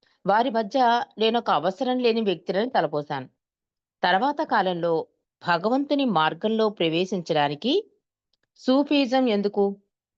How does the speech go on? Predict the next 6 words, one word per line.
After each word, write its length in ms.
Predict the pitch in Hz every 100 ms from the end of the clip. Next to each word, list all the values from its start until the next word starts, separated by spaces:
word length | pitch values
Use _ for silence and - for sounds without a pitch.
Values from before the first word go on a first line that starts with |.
| _ _ _
బాబాను 500 | 143 151 175 190 247
స్వీకరించిన 640 | 294 269 247 247 233 202 196
వారికి 600 | 175 156 151 156 277 370 _ _ - -
మరొక 440 | 143 147 190 226
గురువు 400 | 247 143 160 190
ఎందుకు 560 | 262 254 202 180 147